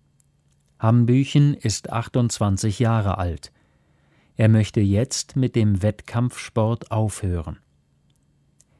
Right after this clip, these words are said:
Insgesamt hat Hambüchen viermal an Olympischen Spielen teilgenommen.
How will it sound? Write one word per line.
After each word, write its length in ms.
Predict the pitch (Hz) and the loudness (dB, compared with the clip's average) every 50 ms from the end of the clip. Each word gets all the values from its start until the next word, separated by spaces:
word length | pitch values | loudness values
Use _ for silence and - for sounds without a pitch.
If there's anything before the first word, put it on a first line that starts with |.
| _ _ _ _ _ _ | _ _ _ _ _ _
Insgesamt 920 | - 131 131 123 - - - 110 95 92 101 98 117 151 160 - - - - | 2 4 4 4 2 2 0 2 2 2 2 2 2 0 -2 -4 -6 -6 -4
hat 260 | 131 123 - - - | -4 -4 -4 -4 -2
Hambüchen 720 | 117 113 113 107 104 113 117 120 - - 135 131 135 135 _ _ _ _ | 2 2 4 4 4 2 0 0 0 2 2 2 2 0 _ _ _ _
viermal 920 | - - - - - 135 139 143 143 143 139 120 107 104 95 92 90 85 82 - | -18 -14 -12 -6 -2 0 2 2 4 4 4 4 4 2 2 2 0 -2 -4 -2
an 240 | 104 104 98 95 | -2 0 0 0
Olympischen 680 | - 101 101 98 98 95 95 - 95 90 - - 98 92 | 0 0 0 2 2 2 0 -2 -4 -6 -4 -4 -4 -4
Spielen 540 | - - - 117 107 98 92 87 85 87 85 | -6 -6 -4 -2 -2 0 0 -2 -2 -4 -4
teilgenommen. 760 | - 101 98 92 92 82 95 90 87 85 85 85 85 80 | -4 -4 -2 -2 -2 -4 -4 -4 -4 -4 -4 -6 -6 -8